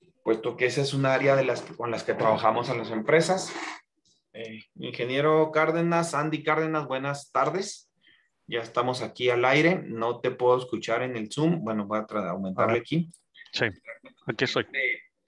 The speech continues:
Speaker 1: Te voy a dej-, te voy a presentar ahorita para que conozca la gente el tema que tenemos y luego nos platicas.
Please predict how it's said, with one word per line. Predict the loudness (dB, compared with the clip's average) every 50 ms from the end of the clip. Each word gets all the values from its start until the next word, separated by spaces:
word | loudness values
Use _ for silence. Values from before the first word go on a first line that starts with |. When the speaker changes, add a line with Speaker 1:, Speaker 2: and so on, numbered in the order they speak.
| -20 _ _ -20 -20 -20 _ _ -8 -8 -8 -6 -8 -10 -12 -12 -14 -16 -12 -12 -10 -4 2
Speaker 1:
Te | 4 6
voy | 8 10 10
a | 10 10
dej-, | 10 8 8 6 2 2
te | 4 6
voy | 6 8 8 8
a | 6 6
presentar | 4 2 2 0 0 4 6 6 8
ahorita | 8 6 6 4 2 2 2 2 2
para | 2 0 0 0 0
que | -2 -4 -4 -4 -2
conozca | -2 -2 0 0 -2 -2 -2 -4 -4 -2
la | -2 -2
gente | -2 -2 -4 -4 -4 -4 -2 -2
el | -2 0
tema | 0 0 0 0
que | -2 -2
tenemos | 0 0 2 4 4 4 4 2 2 0 -2 -4
y | -4 -2
luego | 0 0 0 0 -2
nos | -2 -4 -6 -6
platicas. | -4 -4 -4 -4 -6 -10 -6 0 2 2 2 2 -2 -8 _